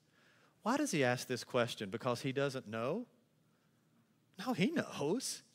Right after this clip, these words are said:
He wants her to know, right? Right? Anytime Jesus asks, asks us a question, this isn't to inform him, it is to inform us. You with me? Jesus says, "Do you believe this?"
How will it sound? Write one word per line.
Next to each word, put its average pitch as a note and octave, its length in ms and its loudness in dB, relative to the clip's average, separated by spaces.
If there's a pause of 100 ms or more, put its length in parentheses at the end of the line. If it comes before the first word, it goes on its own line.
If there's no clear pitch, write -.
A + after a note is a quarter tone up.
(420)
He A#3 100 12
wants C#4 260 12
her C#4 440 10
to F3 100 10
know, F2+ 380 0 (180)
right? F#3 300 6 (480)
Right? F3+ 240 8 (280)
Anytime D4+ 300 12
Jesus G#3+ 340 10
asks, A3 300 12
asks G#3+ 380 12
us F#3 140 10
a - 40 -4
question, C4 320 10
this A3 140 10
isn't D4+ 280 8
to A#3 120 10
inform F3 480 10
him, G#3+ 460 12 (200)
it A#3+ 80 12
is B3+ 180 12
to B3+ 140 12
inform G#3+ 560 12 (220)
us. G#3+ 560 10 (200)
You C#3 120 0
with F#3+ 160 10
me? A3+ 180 8 (580)
Jesus F#3+ 280 4
says, F3 180 10
"Do D3 120 4
you G3 120 6
believe E3+ 400 8
this?" B2+ 400 6